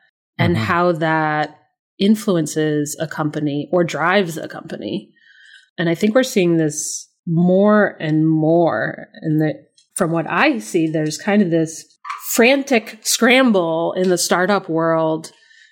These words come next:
Speaker 1: to figure out, like, what your take on data is gonna be, what your proprietary data is going to be, uh, and the idea of having, like, a data moat, your use of data or this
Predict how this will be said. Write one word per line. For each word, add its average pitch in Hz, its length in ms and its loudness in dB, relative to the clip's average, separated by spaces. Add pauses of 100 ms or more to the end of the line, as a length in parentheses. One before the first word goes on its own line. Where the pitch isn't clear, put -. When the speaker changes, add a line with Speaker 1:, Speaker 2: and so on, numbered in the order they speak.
Speaker 1:
to 196 100 0
figure 202 400 4
out, 170 340 -2
like, 170 160 -2
what 196 320 2
your 175 520 0 (220)
take 160 320 -2
on 151 140 -6
data 160 440 0
is 165 140 -4
gonna 156 220 -4
be, - 220 -4
what 180 200 2
your 185 120 4
proprietary 156 920 -4 (100)
data 160 480 -2 (140)
is 170 120 -2
going 165 260 2
to 151 60 -2
be, 147 300 -4 (480)
uh, 160 280 0
and 165 100 -4
the 170 120 4
idea 160 380 0 (100)
of 156 160 -2
having, 156 300 -4
like, 147 220 -6
a 190 60 0
data 170 420 0
moat, 160 260 -6 (540)
your 185 300 4
use 196 340 2
of 170 140 0
data 165 280 0
or 165 160 -2
this 165 220 -2